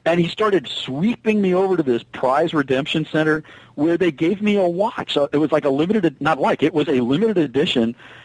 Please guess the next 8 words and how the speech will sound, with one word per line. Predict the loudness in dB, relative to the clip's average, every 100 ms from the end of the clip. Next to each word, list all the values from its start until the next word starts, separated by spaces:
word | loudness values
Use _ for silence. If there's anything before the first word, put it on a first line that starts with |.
| -10 -2
thirtieth | 0 0 2
anniversary | 0 2 0 0 -4
Disney | -2 -2 0 0 2
watch, | 2 0 -2 -2
which | 0 2
I | 0 -2 -10 -8
still | -2 0 0
have | 0 0 2 0 -2